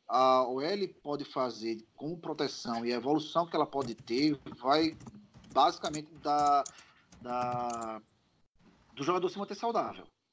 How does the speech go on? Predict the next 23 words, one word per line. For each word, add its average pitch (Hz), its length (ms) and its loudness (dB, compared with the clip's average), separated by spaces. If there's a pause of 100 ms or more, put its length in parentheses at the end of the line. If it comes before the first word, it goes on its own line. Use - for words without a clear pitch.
(340)
pra 110 160 -8
temporada. 107 560 -6 (1160)
A, 117 220 4
o, 127 360 0
o 135 80 4
exemplo 147 260 0
que 151 60 -4
você 143 220 0
deu 135 300 6
do 113 140 -2
caso 120 280 2
de 120 160 2
Ed 120 180 4
Oliver 120 340 0
comer 117 240 0
o, 131 80 4
o, 113 1120 -10
a, 104 580 0
a 101 60 -10 (100)
parte 110 280 -2
interna 120 420 -2
da 110 120 2
linha 113 520 -4